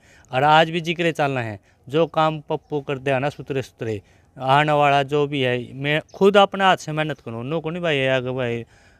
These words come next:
वो मिस्त्री बुला लिया और कर लिया, यो मकान या दुकान मैंने खुद बना रखा मेरे हाथ से।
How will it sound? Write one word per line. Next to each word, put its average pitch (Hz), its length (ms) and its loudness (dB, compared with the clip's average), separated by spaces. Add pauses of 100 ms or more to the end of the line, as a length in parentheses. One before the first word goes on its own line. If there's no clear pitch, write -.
(140)
वो 135 280 -6 (240)
मिस्त्री 139 400 -2
बुला 135 260 4
लिया 131 240 2
और 127 80 0
कर 123 160 -8
लिया, 123 260 -4 (240)
यो 170 200 -2
मकान 160 440 0
या 156 180 2
दुकान 147 380 0
मैंने 147 200 -6
खुद 170 280 -6
बना 139 240 -2
रखा 107 220 -4
मेरे 135 200 0
हाथ 110 140 0
से। - 300 -16